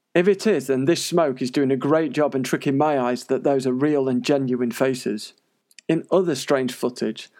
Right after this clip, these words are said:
while the park is open, on the same ride, a camera phone captures a misty figure stood inside the tower,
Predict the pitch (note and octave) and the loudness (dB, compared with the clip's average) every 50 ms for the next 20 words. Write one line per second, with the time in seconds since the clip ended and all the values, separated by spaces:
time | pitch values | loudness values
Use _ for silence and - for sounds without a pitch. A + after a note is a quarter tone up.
0 | - _ _ _ C3 D#3 F#3+ F#3 G3 G3 - G3+ F#3 F3+ F3+ - F3 D#3 F3 D#3 | -20 _ _ _ 2 2 2 2 0 0 0 0 0 0 0 -2 0 0 2 0
1 | D#3 C#3 C3 C3 A#2 A2+ - - C#3+ C#3 D3 C#3+ - G3+ F#3 G3 F#3 E3+ F#3 F#3 | 0 -2 -2 -4 -4 -2 -2 -2 0 0 -2 2 2 2 2 2 2 2 2 2
2 | F3 C3 A#2 A2 G#2+ - _ - _ _ _ _ - D3 C#3 - F3+ G3 F#3+ F3 | 2 0 -2 -6 -8 -10 _ -20 _ _ _ _ -6 -4 0 2 2 2 4 2
3 | D3 B2+ - C#3 C3 B2+ B2 A#2 - - F3 - - - - C#3 B2 C3 B2+ D3 | 0 0 0 0 0 2 -2 -2 0 0 0 -2 -2 -4 -4 0 0 0 2 2
4 | F3+ F#3 - - G3 F#3+ - - G3 E3+ - A#2+ B2 - - - - G#3 F#3+ B2+ | 0 0 0 -2 -2 -2 0 0 -2 0 0 -4 -4 -4 -6 0 2 2 2 2
5 | C#3 C3 B2+ B2 C#3+ C3+ - - C3+ C3+ - F3 D3 C3+ A#2 G2+ | -2 -4 -2 0 0 0 0 -2 -4 0 2 0 2 2 -2 -6